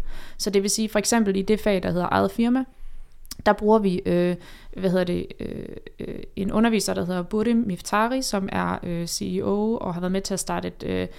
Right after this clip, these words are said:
et, øh, modefirma op, der hedder B L S, øh, og, og også, øh, revisor og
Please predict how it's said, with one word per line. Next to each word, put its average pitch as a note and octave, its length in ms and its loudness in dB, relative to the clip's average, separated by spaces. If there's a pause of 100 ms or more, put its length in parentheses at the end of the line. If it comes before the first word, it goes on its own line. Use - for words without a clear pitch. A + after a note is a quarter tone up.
(280)
et, G3 200 2
øh, F3+ 140 0
modefirma G#3 560 2
op, G3+ 260 0
der F#3+ 80 -2
hedder F3+ 140 -4
B F3+ 80 -6
L G3 300 0
S, - 320 -4
øh, F#3+ 400 -2
og, G3 160 -4 (100)
og G3 220 2
også, G3 480 0
øh, G3 280 -4
revisor G#3 420 0
og F#3 500 0